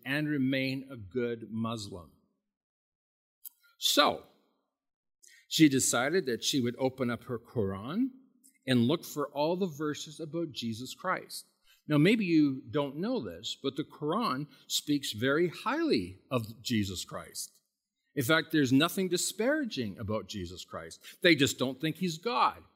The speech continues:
and they don't think he's as good as Muhammad the prophet. But nevertheless, they recognize that Jesus was a great man.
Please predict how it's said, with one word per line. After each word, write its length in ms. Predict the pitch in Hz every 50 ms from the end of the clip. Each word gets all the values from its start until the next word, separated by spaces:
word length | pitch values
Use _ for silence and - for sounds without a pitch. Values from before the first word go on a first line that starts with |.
| _ - - - - -
and 260 | 139 147 151 147 127
they 140 | 151 151 143
don't 240 | 160 165 156 160
think 160 | - 147 147 139
he's 180 | 143 131 135
as 160 | 147 131 127
good 300 | 117 101 131 127 127 117
as 540 | 113 - 120 117 110 117 120 110 - - - - - _ _ _
Muhammad 500 | - 131 131 - 135 135 127 120 117 107
the 80 | 104 104
prophet. 640 | - - - 170 165 160 - - - - _ - - - _ _ _ _ _ _ _ _
But 100 | 113 117
nevertheless, 1000 | 104 110 120 143 185 185 208 214 233 269 254 233 208 - - - - - - - _ _ _ _ _ _ _ _ _ _ _ _ _ _
they 420 | 110 120 135 139 147 151 151 151
recognize 1400 | 151 139 - 120 127 147 185 196 202 - - 127 101 98 104 98 98 101 98 104 107 104 107 110 - - - - - _ _ _
that 180 | 120 107 92
Jesus 680 | - - 131 131 127 113 117 113 110 107 - - - - -
was 140 | 104 101
a 40 | 107
great 280 | 92 98 107 98 110 98
man. 300 | 101 98 98 87 85